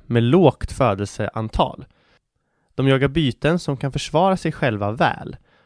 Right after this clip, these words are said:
Och de jagar i grupp till skillnad från många andra myrsorter. Dessa faktorer gör att en individ är ganska värdefull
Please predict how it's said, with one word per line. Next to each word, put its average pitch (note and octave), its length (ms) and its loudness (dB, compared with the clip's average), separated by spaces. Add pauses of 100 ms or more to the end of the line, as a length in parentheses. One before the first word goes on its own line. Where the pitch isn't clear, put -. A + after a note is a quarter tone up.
(120)
Och - 320 -2
de A2 180 0
jagar A#2 360 2
i C#3 80 -2
grupp C3+ 540 -2
till A2+ 120 -8
skillnad G2+ 360 -4
från A2 140 -6
många A2 220 -4
andra A#2+ 360 -4
myrsorter. - 600 -6 (400)
Dessa - 280 2
faktorer A#2+ 580 4
gör A2+ 220 2
att A2 140 0
en A#2 100 -4
individ B2 760 -2
är G#2+ 100 -2
ganska A2 400 -2
värdefull A#2 760 0